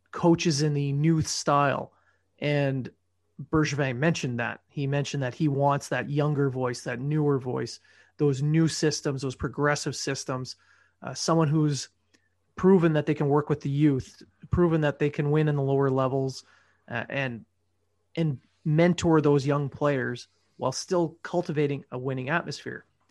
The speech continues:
Uh, I mentioned Dominic Ducharme as my top pick for a couple of reasons. One, he knows the team. He's been there for three seasons. He knows the players. He knows what they're doing. He has an intimate knowledge of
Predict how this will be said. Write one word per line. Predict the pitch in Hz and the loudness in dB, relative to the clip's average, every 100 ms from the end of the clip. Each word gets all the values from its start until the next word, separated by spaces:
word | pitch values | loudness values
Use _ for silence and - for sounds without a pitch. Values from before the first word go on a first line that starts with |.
| _ _ _ _ | _ _ _ _
Uh, | - 110 - | -12 -12 -8
I | 143 | -4
mentioned | 160 156 - 151 147 | 0 -2 -2 -4 0
Dominic | 147 147 139 | 0 -2 -4
Ducharme | 131 156 147 | -4 -4 -2
as | 131 | -4
my | 131 | -6
top | - 120 - | -6 -8 -4
pick | - 139 - | -2 -2 -4
for | - 135 123 120 - _ _ _ _ _ | -10 -6 -6 -6 -12 _ _ _ _ _
a | 170 | -14
couple | - 160 151 | -4 -2 0
of | 127 | 0
reasons. | 131 147 135 | 0 -2 -2
One, | 139 135 135 _ _ _ | -2 -2 -4 _ _ _
he | 156 | -6
knows | 143 143 165 180 156 | -2 4 6 4 0
the | |
team. | 151 - 147 127 - _ | -6 -6 -8 -8 -16 _
He's | 143 127 | -8 -4
been | 160 160 | -2 0
there | 151 | 0
for | 147 143 | -2 -6
three | - 139 | -6 -6
seasons. | 127 - 131 131 131 - _ _ _ | -6 -8 -8 -8 -10 -14 _ _ _
He | _ 151 | _ -2
knows | 139 147 | 2 2
the | 170 | 0
players. | - 143 135 139 135 - _ _ | 0 0 0 -2 -6 -16 _ _
He | 151 | -6
knows | 135 139 143 | 0 0 0
what | 131 131 131 | -2 -4 -2
they're | 139 | -4
doing. | 127 139 139 139 - _ _ _ _ _ | -2 0 0 -4 -8 _ _ _ _ _
He | - 156 | -6 -2
has | 139 135 123 | -2 -2 -6
an | 127 - | -8 -4
intimate | 170 170 165 | -6 -4 -4
knowledge | 139 135 139 127 | -2 -2 -2 -4
of | 127 | -10